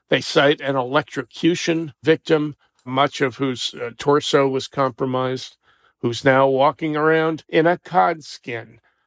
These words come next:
Moreover, for the business side of this, the company that's invented this new way to use cod waste just sold for over a billion dollars.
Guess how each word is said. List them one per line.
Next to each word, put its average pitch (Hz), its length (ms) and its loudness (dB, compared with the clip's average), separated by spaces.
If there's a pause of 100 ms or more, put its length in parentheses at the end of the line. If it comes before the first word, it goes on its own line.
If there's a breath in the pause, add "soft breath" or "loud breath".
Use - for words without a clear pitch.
(140)
Moreover, 160 800 2
for 143 200 -6
the 127 100 -10
business 147 480 -6
side 127 320 -2
of 123 140 -6
this, 127 300 -10 (340)
the 147 200 2
company 160 520 2
that's 135 300 2
invented 143 1000 -2
this 123 220 -2
new 143 240 4
way 139 320 2
to - 180 -8
use 127 540 -4 (240)
cod 135 340 2
waste 135 500 -2 (280 soft breath)
just - 480 -2
sold 139 500 2
for - 240 -8
over 131 300 -2
a 120 80 -4
billion 123 580 0
dollars. - 640 -6